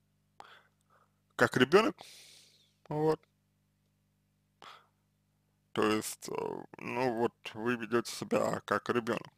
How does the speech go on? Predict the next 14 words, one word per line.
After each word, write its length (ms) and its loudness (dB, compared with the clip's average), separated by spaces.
а 500 6
ребенок 420 0
его 200 0
не 120 -2
привлекает. 560 -2
Э, 600 12
следующий 520 8
важный 380 10
момент 440 4
заключается 840 2
в 100 -8
том, 360 2
что, 400 0
э, 840 12